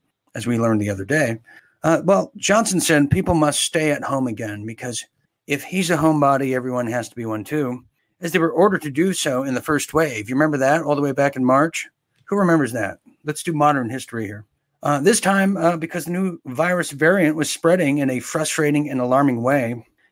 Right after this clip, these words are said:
that, uh, you know, nobody just cared for. It, it, we didn't want it to spread in a frustrating and alarming way. We wanted it to be a, just an even kill, a plausible, um, you know, I, I can tol-, a tolerating kind of way.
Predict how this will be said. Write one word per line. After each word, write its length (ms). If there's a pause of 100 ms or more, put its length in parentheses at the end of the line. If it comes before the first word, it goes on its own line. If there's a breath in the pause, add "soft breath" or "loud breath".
(100)
that, 180
uh, 180
you 120
know, 100
nobody 340
just 280
cared 240
for. 200
It, 60
it, 320 (140)
we 80
didn't 180
want 160
it 80
to 100
spread 460
in 180
a 140
frustrating 640
and 80
alarming 340
way. 140
We 160
wanted 240
it 20
to 80
be 220
a, 140
just 280
an 220
even 320
kill, 500 (380 loud breath)
a 120
plausible, 920
um, 400 (360 soft breath)
you 120
know, 180
I, 240
I 60
can 160
tol-, 320
a 80
tolerating 840 (220)
kind 200
of 60
way. 220